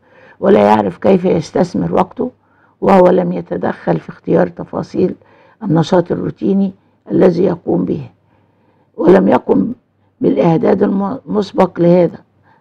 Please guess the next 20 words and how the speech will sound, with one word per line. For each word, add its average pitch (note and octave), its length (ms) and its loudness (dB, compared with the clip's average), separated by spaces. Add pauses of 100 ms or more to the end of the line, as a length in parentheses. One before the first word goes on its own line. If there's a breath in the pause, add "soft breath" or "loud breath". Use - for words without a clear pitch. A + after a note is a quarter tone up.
(100)
وإذا F3 280 2
ما F3 140 0
تم A3 280 0
تدريبه F3+ 540 2
على E3 260 -2
أداء F#3 320 -2
نشاط F3 460 0
هادف F3+ 380 4 (360 soft breath)
ومثمر A3 600 0 (400 soft breath)
فإنه F#3+ 500 0
سيصل F#3 540 -2
إلى E3+ 440 0
أداء F#3+ 400 2
هذا F#3 260 2
النشاط F#3 480 2 (440 soft breath)
بدون G3 320 -2
أي F#3 220 0
تدخل E3+ 540 -4
من F3+ 160 -2
الآخرين. E3+ 640 -4